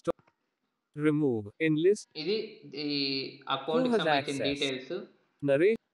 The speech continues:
Speaker 2: అలాగే swipe
Speaker 1: Link
Speaker 2: చేస్తే
Speaker 1: settings out of list.
Speaker 2: link settings అని ఉంటాయి. ఈ link settings గురించి కొంచెం, ఆ,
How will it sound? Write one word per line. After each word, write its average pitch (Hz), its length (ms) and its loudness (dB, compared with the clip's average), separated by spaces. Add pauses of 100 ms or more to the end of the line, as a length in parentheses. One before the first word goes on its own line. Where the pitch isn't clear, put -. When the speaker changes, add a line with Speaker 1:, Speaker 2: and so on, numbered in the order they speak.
(140)
Speaker 2:
అలాగే 160 280 0
swipe 165 280 0
Speaker 1:
Link 226 160 0
Speaker 2:
చేస్తే 196 140 0
Speaker 1:
settings 127 380 -2 (220)
out 208 240 2
of - 40 -6 (160)
list. - 240 -8 (400)
Speaker 2:
link 190 180 -2 (100)
settings 190 360 -2
అని 156 180 -4
ఉంటాయి. 156 240 -4 (680)
ఈ 160 40 -2 (100)
link 190 260 -2
settings 202 480 -2
గురించి 185 320 0 (340)
కొంచెం, 165 240 0 (640)
ఆ, - 20 2